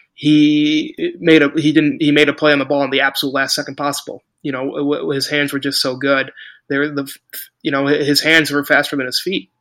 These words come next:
Uh, Randy Moss is just something that people sort of discount about him. And I saw it the same with Olave, just being able to sort of he-, head fake out the defensive back, um, do, do things with his hands that's, you know, I don't wanna say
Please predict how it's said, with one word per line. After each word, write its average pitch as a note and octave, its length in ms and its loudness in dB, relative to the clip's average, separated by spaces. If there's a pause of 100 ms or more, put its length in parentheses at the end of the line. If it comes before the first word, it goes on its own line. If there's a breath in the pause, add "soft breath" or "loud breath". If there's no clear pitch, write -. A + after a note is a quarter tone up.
Uh, C3 420 -6
Randy C3+ 260 -6
Moss C3+ 280 -4
is - 60 -14
just C#3 160 -4
something C#3+ 300 -6
that D3 180 -4 (440)
people C#3+ 240 -2
sort D3 160 -4
of B2+ 80 -8
discount D3 380 -4
about C#3 220 -4
him. C#3+ 80 -4
And C#3 180 -8 (340 loud breath)
I C#3 60 -4
saw C#3+ 220 2
it C3+ 80 -4
the C3+ 40 -8
same C#3+ 200 -2
with C#3 100 -4
Olave, C3+ 540 -2
just C#3+ 340 -4
being C#3 180 2
able C#3 220 -2
to - 60 -6
sort D3 240 0
of C3+ 120 -4 (460 loud breath)
he-, D#3 80 10
head D#3 260 4
fake D3 240 4
out C#3 200 4
the C#3 60 -6
defensive C#3 420 -2
back, C3 240 2 (300)
um, B2+ 560 -6 (180)
do, D3+ 120 2 (220)
do D#3 140 6
things D3+ 220 2
with C3 80 -8
his C3 140 -4
hands C3 360 0
that's, B2+ 320 0
you B2+ 80 -4
know, B2 160 -4 (480 loud breath)
I C#3+ 160 4
don't C#3 100 4
wanna C3+ 140 0
say C#3+ 340 2